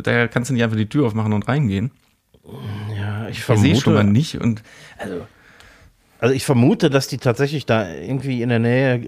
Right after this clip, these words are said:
Speaker 2: in der Redaktion oder so gearbeitet hat, weil sonst
Speaker 1: Hat die nicht bei einem anderen Magazin gearbeitet?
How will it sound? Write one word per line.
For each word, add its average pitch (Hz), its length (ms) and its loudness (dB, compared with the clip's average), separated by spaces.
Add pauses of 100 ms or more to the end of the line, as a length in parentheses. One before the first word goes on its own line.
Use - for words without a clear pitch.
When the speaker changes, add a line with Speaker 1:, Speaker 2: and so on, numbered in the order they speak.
(160)
Speaker 2:
in 120 160 -2
der 110 100 2
Redaktion 135 540 2
oder 110 100 4
so 104 140 2
gearbeitet 107 560 0
hat, - 240 -12 (100)
weil 85 140 -6
sonst 92 580 -8 (880)
Speaker 1:
Hat 139 120 -4
die 220 80 2
nicht 120 120 -4
bei 113 80 0
einem 113 140 2
anderen 175 280 -2
Magazin 104 460 -2
gearbeitet? 101 480 -4